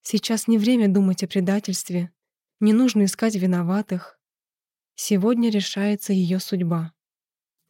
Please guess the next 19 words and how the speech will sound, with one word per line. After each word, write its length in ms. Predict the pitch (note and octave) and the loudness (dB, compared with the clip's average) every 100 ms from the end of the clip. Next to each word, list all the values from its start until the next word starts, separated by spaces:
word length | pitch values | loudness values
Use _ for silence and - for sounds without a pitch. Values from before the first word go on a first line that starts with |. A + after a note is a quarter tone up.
| - | -10
Свои 300 | - G#3 G#3 | 0 2 2
амбиции 680 | - G#3 G#3 D4 - A3 G3 | 2 2 2 0 0 0 2
она 220 | G3+ G#3 | 2 2
должна 380 | G3 F#3+ A3+ A3+ | 2 0 0 0
засунуть 480 | G3 - A3+ G#3 | -2 -2 -2 -2
куда 260 | - G3 F#3 | 0 0 0
подальше. 720 | - F#3+ F3 E3+ E3 - E3+ _ _ _ _ _ _ - | 0 -2 -2 -4 -4 -10 -12 _ _ _ _ _ _ -2
Не 140 | A3+ | 0
в 60 | G#3 | 2
этом 320 | G3+ F#3+ F#3 | 0 0 0
дело. 400 | F3 F3 E3 F3+ _ _ _ _ _ _ _ _ _ | 0 -2 -4 -8 _ _ _ _ _ _ _ _ _
А 100 | A3+ | -6
в 120 | G#3+ | -6
чём 260 | - G#3+ F3+ | -2 -2 -2
тогда? 460 | F3 E3+ E3 F#3+ _ _ _ _ _ _ _ - | -4 -6 -8 -10 _ _ _ _ _ _ _ -14
Что 300 | - C4 G3+ | -6 -2 0
главное? 600 | F#3 F3+ F3 E3+ E3+ F#3+ _ _ _ _ _ - | 0 -2 -2 -4 -6 -12 _ _ _ _ _ -4
Усадьба? 680 | G#3 - B3+ C4 F#3+ F3+ - _ _ _ _ _ - | -4 -2 -2 0 -2 -6 -8 _ _ _ _ _ -4
Деньги? 600 | F#3+ G#3+ B3+ G#3 E3+ F#3+ | 2 2 2 0 -2 -6